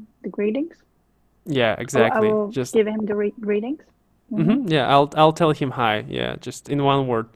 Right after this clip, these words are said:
Speaker 2: Передам. And I say,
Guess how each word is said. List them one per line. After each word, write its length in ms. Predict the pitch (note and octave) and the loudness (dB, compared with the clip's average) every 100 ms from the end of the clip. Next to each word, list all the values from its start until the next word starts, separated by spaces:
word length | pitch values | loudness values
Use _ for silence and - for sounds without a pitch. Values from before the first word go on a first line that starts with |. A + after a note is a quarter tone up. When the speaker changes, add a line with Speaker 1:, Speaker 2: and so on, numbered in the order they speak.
| - | -6
Speaker 2:
Передам. 540 | D3 C#3+ A#2+ G#2+ C#3 - - - _ _ _ _ _ _ _ - | -2 0 0 -2 -6 -14 -20 -20 _ _ _ _ _ _ _ -12
And 420 | A#2 A2+ A2+ A2+ | -8 -4 -4 -4
I 140 | B2+ B2 | -4 -4
say, 580 | - A#2+ A#2 A2+ A2+ | -4 -4 -2 -2 -4